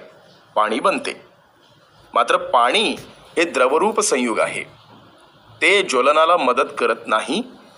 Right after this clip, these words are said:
आणि ज्वलनशीलही नाही. उलट आग विझवण्यासाठी पाणी मदत करते. दूध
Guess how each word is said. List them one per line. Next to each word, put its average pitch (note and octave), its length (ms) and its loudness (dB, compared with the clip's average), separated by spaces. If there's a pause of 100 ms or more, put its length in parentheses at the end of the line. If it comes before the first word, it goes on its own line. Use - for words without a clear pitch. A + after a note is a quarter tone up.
(300)
आणि F3 200 0
ज्वलनशीलही C3+ 920 -2
नाही. B2+ 320 -4 (760)
उलट F#3+ 300 0
आग E3+ 240 2
विझवण्यासाठी D3+ 840 0
पाणी A#2 300 0
मदत B2+ 380 -2
करते. - 260 -4 (1400)
दूध F#3 440 -2